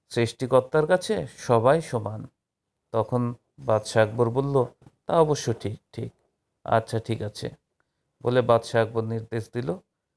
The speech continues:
গ্রাম থেকে পাঁচজন দরিদ্র ব্যক্তিকে নিয়ে আসতে। বাদশাহ আকবরের নির্দেশ মতো গ্রাম থেকে পাঁচজন খুব প্রবীণ বৃদ্ধ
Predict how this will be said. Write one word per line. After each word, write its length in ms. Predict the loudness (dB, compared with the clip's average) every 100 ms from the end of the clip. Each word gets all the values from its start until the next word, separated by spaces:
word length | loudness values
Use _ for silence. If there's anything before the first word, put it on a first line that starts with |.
| _ _ -4
গ্রাম 340 | 4 4 4
থেকে 320 | -4 -8 -8 -10 _ _ _ _ _
পাঁচজন 560 | 2 2 2 0 -4 -4 -8 -8
দরিদ্র 480 | 0 0 0 -2 -2
ব্যক্তিকে 440 | -2 -4 -12 -14
নিয়ে 200 | -10 -10
আসতে। 380 | -10 -14 -14 -14 -16 _ _ _ _ _ _ 2
বাদশাহ 340 | 2 2 0
আকবরের 380 | 0 0 2 0
নির্দেশ 480 | -2 -2 -4 -4 -2
মতো 360 | -2 0 -2 -4 _ -18
গ্রাম 320 | 2 4 4
থেকে 240 | 0 -4 -4
পাঁচজন 680 | 0 0 0 -2 -2 -2 -8 _ _ _ -4
খুব 280 | 2 2 2
প্রবীণ 500 | 2 2 2 0 2
বৃদ্ধ 540 | 2 2 0 0 0